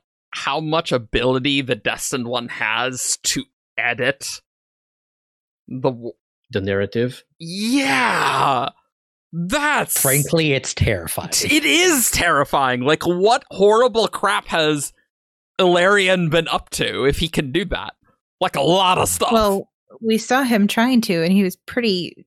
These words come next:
Speaker 4: bad at it because <laughs> his little
Speaker 2: Well,
Speaker 4: protege, you know, met an untimely
Speaker 2: so
Speaker 4: end.
Speaker 1: I guess that's true.
Speaker 2: th-, there is the argument to be made that he is no longer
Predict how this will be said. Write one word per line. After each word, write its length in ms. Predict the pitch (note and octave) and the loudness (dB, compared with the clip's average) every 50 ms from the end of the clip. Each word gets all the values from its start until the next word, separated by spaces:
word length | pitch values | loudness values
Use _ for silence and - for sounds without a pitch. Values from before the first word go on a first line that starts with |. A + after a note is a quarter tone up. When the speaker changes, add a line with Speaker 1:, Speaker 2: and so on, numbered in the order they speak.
| _ _ - | _ _ -2
Speaker 4:
bad 280 | F3+ E3+ G#3 A3+ G3 | 0 0 2 0 0
at 160 | D#3 - E3+ | -2 -2 -2
it 160 | E3 E3+ F#3 - | -2 -4 -4 -6
because 520 | F3 F3 - F#3+ E3+ E3 E3 - - - - A#3 - _ _ _ _ _ _ | -8 -4 -2 -2 -2 -2 -4 -6 -4 -4 -6 -6 -6 _ _ _ _ _ _
<laughs> 440 | _ _ _ _ _ _ _ _ - | _ _ _ _ _ _ _ _ 0
his 360 | A3 F#3+ F3 E3+ - - - _ _ - | 0 0 0 0 -4 -6 -10 _ _ -2
little 240 | D#3+ F#3 F#3+ F#3+ F3+ | 0 2 2 4 4
Speaker 2:
Well, 60 | E3+ | 4
Speaker 4:
protege, 760 | E3 G#3+ G#3 B3 B3+ G3 G3+ G3 F3+ F3+ F#3 A3 G#3 G3+ G3+ G3 - - _ _ _ | 2 2 2 2 2 2 2 2 2 2 2 2 2 2 0 -2 -6 -14 _ _ _
you 100 | F#3+ E3+ | -8 -8
know, 220 | D#3+ D#3 E3 F#3+ - _ _ _ _ _ _ _ _ _ _ _ - | -6 -4 -4 -6 -6 _ _ _ _ _ _ _ _ _ _ _ -8
met 140 | F#3 F3+ F3+ | -6 -4 -4
an 40 | E3+ | -4
untimely 340 | D#3+ D#3+ D#3+ F3 D#3+ E3 E3 | -4 -2 -2 -2 -2 -2 0
Speaker 2:
so 120 | D#3+ E3 E3 | 0 2 2
Speaker 4:
end. 200 | D#3+ E3 E3+ F#3+ | 2 0 -4 -4
Speaker 1:
I 40 | A3 | -6
guess 160 | - - - | -6 -6 -4
that's 220 | - B2+ - - - | -6 -6 -6 -8 -6
true. 180 | - A2 - | -4 -4 -4
Speaker 2:
th-, 220 | - C3+ C#3 - C#3 | -4 -4 -6 -6 -2
there 160 | C3+ D3+ D3+ D3+ | 0 2 2 2
is 120 | C#3+ A#2+ | 2 0
the 120 | - D3 - | 0 -2 0
argument 420 | C3+ E3 F#3 E3 F3 C#3 A#2+ A2+ A2+ - | 0 0 0 0 2 2 2 0 -2 -2
to 40 | |
be 120 | A2 A2+ A2 | -2 -2 0
made 480 | G#2 A2 A2 G#2+ G2+ G2 F2+ E2+ G2 G#2 | 0 2 2 2 0 0 -2 -6 -6 -4
that 140 | G#2+ G#2 - | -4 -4 -4
he 180 | - A#2 A2 | -2 -2 -2
is 160 | G#2 G2+ G2+ | -2 -2 -4
no 220 | A2 A2 A2+ A#2 A#2+ | -2 0 2 2 2
longer 680 | A#2+ A#2 A2 G#2+ A2 C3 F3 F3+ C3 G2+ F#2 F2 F2 | 2 2 2 2 2 2 2 2 2 0 0 -2 -4